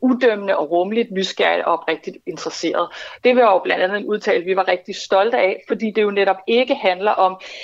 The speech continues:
ens egen holdninger eller ens organisationsholdninger. Det handler om at bringe noget viden på bordet, der kan gøre det lettere for den, der spørger dig, øh, om at tage en beslutning i, i sit eget liv.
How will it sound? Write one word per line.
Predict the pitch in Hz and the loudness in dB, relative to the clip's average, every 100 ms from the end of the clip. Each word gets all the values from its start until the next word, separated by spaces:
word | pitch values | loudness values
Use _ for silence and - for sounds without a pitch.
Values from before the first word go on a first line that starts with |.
| - | -4
ens | 214 190 180 - | -2 -2 -4 -2
egen | 160 156 233 | 2 2 2
holdninger | 285 214 208 208 180 | 2 2 2 -2 -2
eller | 170 170 | 0 2
ens | 165 175 170 | 0 -2 -2
organisationsholdninger. | 170 160 156 - 247 240 - 185 175 185 170 | -2 -2 -10 0 0 0 -2 -2 -2 -4 -4
Det | 165 - | -6 -4
handler | 175 208 247 | -2 2 2
om | 196 202 - - - | 2 -2 -4 -16 -8
at | - | -4
bringe | 185 170 | -2 0
noget | 170 160 | -2 -2
viden | 196 214 254 | -2 -2 0
på | 247 | -2
bordet, | - 190 202 | -4 -2 0
der | 202 | 0
kan | 190 185 | -4 -2
gøre | 196 190 | 0 2
det | 240 | 0
lettere | 220 233 240 262 247 | 2 2 4 2 2
for | 226 | -4
den, | - 214 - | 0 0 0
der | 202 | -8
spørger | - - 180 - | -6 -2 -2 0
dig, | 202 208 - - - 196 | -2 -4 -8 -16 -2 2
øh, | 180 170 - - | 4 2 0 0
om | 190 - | 0 0
at | - | -4
tage | 180 | -4
en | 180 | -4
beslutning | - - 190 - 196 196 202 | -10 -8 -8 -8 -10 -10 -6
i, | 180 - | -6 -6
i | 180 | -6
sit | - 156 | -4 -2
eget | 165 156 | -2 -4
liv. | 156 | -10